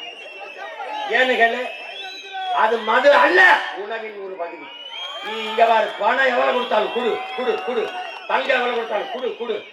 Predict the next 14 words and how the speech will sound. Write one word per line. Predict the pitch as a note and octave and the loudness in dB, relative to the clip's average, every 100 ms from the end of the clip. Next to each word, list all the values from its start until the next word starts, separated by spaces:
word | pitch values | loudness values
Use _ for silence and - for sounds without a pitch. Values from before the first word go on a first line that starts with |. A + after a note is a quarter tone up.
| - | -10
வைரம் | G3 C4 B3+ | 2 6 6
எவ்வளவு | G#3+ B3 A#3 | 4 2 0
கொடுத்தாலும் | A#3 A#3 G#3+ G3 | -2 -2 -4 -4
குடு, | B3+ A3+ | -6 -6
குடு, | A3+ A3 - - - - | -4 -6 -6 -10 -18 -4
சாப்பாடு | G#3+ A#3+ A#3+ A#3 | 0 0 2 0
போடு, | G#3 A3+ A3 - - | 0 -4 -6 -10 -12
போதும் | D#3 F#3+ F#3+ | 0 0 0
தெரியுமா? | E3+ D3+ C#3+ E3+ - - _ - - _ - | -4 -6 -6 -8 -10 -20 _ -20 -20 _ -14
போதும் | F3 G3 F#3 | -4 -2 -2
அப்பத்தா. | - D#3 F#3 G3+ - - - - - - | -4 -6 -4 -6 -6 -14 -18 -18 -20 -18
என்ன | C#3+ C#3 C3+ B2+ B2 - | -12 -12 -10 -14 -16 -18
போதும்னு | C#3+ E3+ G3 G3 G#3 A3+ G#3+ G#3 | -14 -10 -10 -10 -12 -14 -16 -18
சொல்றது | - D3+ E3+ D#3+ D3 B2 - | -14 -14 -10 -8 -8 -10 -18